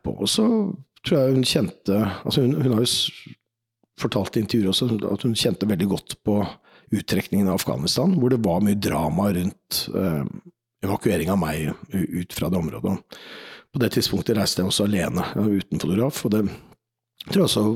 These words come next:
var noe arbeidsgiveren min tok, eh, tok litt hardt, eh, fordi det er selvfølgelig,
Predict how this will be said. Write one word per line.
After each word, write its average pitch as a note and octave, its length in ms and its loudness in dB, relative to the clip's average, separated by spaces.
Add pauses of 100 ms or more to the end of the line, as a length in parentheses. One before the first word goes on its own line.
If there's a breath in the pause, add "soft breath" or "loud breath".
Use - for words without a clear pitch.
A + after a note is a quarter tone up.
(140)
var G#2 100 2
noe G#2+ 140 4
arbeidsgiveren D2+ 580 0
min F#3 140 0
tok, - 160 -4 (180)
eh, C#2+ 240 0 (220)
tok - 180 -2
litt F#2+ 140 -2
hardt, - 240 -4
eh, G#2+ 260 2
fordi C3+ 240 2
det A2+ 80 2
er G2 200 0 (260)
selvfølgelig, G2+ 680 -2